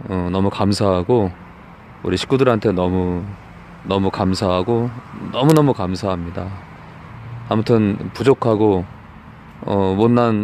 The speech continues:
음, 목사를 찾아와서 이사까지 온 영혼도 많은데 찾아와서 이렇게 함께하는 여러분들에게 참 응원의 박수를 보내고요. 어, 진심으로, 어, 여러분들을 사랑하고, 어,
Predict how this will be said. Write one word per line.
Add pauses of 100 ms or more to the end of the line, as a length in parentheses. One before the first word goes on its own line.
(180)
음,
목사를
찾아와서 (480)
이사까지
온
영혼도
많은데 (720)
찾아와서
이렇게
함께하는
여러분들에게 (540)
참 (140)
응원의
박수를
보내고요. (720)
어,
진심으로, (200)
어,
여러분들을
사랑하고, (640)
어,